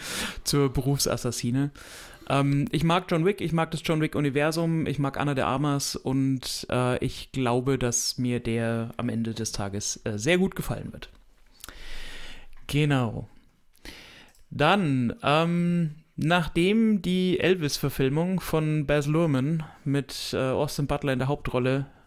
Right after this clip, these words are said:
und Tom Hanks in wahrscheinlich seiner lächerlichsten Rolle aller Zeiten ja nicht so der Riesenbringer war, versucht sich dieses Jahr Sofia Coppola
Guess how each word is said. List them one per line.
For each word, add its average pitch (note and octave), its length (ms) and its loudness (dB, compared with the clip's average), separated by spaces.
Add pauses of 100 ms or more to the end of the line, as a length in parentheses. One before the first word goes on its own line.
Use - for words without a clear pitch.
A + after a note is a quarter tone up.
(220)
und C3 500 0
Tom C#3+ 200 0
Hanks C#3+ 360 0
in C3 340 0
wahrscheinlich B2+ 480 0
seiner B2 220 2
lächerlichsten C3 480 0
Rolle A2+ 220 0
aller G#2+ 220 -4
Zeiten C#3 380 -4 (760)
ja D3 180 2
nicht - 500 0
so G3+ 720 4
der E3+ 160 2
Riesenbringer D3 540 2
war, E3+ 400 2
versucht F3 580 0
sich E3 260 -2
dieses E3 380 0
Jahr D3 400 2
Sofia G3 420 0
Coppola B2+ 640 0